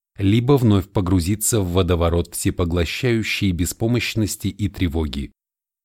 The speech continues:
Спустя годы после сеанса с Нэнси я начал собирать воедино все части головоломки исцеления травмы. Я нашёл ключ, который мягко и последовательно мог работать с мощными энергиями,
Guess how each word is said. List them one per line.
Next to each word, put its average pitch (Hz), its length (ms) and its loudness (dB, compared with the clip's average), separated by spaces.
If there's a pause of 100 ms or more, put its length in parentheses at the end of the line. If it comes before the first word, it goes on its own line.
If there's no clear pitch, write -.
(220)
Спустя - 580 0
годы 117 380 -2
после 104 380 -2
сеанса 98 580 -2
с - 100 -6
Нэнси 110 520 -4 (400)
я 87 240 2
начал 90 360 0
собирать 92 640 -2
воедино 98 540 2
все 101 240 -2
части - 400 -4
головоломки 95 920 0
исцеления 80 720 -2
травмы. 85 580 -4 (720)
Я 85 260 2
нашёл 82 420 -2
ключ, - 420 -6 (320)
который 127 440 0
мягко 131 380 -2
и 117 160 -6
последовательно 120 920 0
мог 110 280 0
работать 98 440 0
с - 100 -2
мощными 90 580 0
энергиями, 104 880 -2